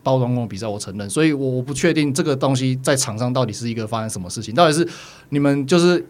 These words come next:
Aaron Rodgers 就是只看 Adams，然后 Adams 没有机会就直接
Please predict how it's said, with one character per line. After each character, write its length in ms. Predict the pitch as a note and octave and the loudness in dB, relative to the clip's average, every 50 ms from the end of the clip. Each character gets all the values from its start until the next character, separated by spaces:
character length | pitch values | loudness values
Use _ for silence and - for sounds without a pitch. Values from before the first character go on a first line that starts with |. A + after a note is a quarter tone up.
| - _ _ - | -14 _ _ 2
Aaron 260 | F3 F3+ G3 F#3+ F#3+ | 4 6 6 6 6
Rodgers 320 | F3 D#3+ D3 C3 B2 A#2+ | 6 4 4 2 2 -2
就 140 | A#2+ - D3+ C3+ | -2 -4 -2 0
是 140 | C#3+ D3+ | 0 0
只 140 | D3 C#3 - | 0 -2 -2
看 280 | B2+ - D#3 D3+ C#3+ C#3+ - - - - _ _ _ _ _ | 0 0 0 0 0 -4 -8 -16 -20 -20 _ _ _ _ _
Adams， 500 | - D3 D3+ C3+ B2+ G2+ G2 - - - - | -2 0 2 2 2 2 2 0 -2 -2 -4
然 120 | B2 A#2 B2+ | -4 -2 0
后 60 | D3 | 2
Adams 240 | E3 E3 D3+ C3+ B2+ | 2 2 2 2 2
没 100 | C3 C#3+ | 2 2
有 100 | D3 C3 | 2 2
机 200 | C3 C3 B2 C3 | 0 0 2 2
会 140 | C#3+ C3 B2 | 2 2 2
就 80 | D3 | 0
直 140 | C#3 C3 A2+ | -2 -2 -2
接 160 | A#2 B2 C3 | -2 -2 -4